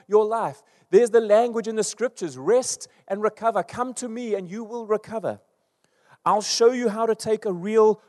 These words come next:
rest. Walk with me and work with me. Watch how I do it. Learn the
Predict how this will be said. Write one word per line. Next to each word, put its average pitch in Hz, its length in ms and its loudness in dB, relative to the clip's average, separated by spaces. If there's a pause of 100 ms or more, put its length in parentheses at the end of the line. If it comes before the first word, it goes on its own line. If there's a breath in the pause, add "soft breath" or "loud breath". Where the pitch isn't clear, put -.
rest. 185 380 0
Walk 226 420 8
with 202 220 2
me 160 260 -8
and 180 200 -4
work 208 440 0
with 196 240 -6
me. 107 260 -16 (400 soft breath)
Watch 202 360 -6
how 233 240 -4
I 226 100 4
do 233 240 -6
it. 156 160 2
Learn 247 540 6 (240 soft breath)
the 202 120 -6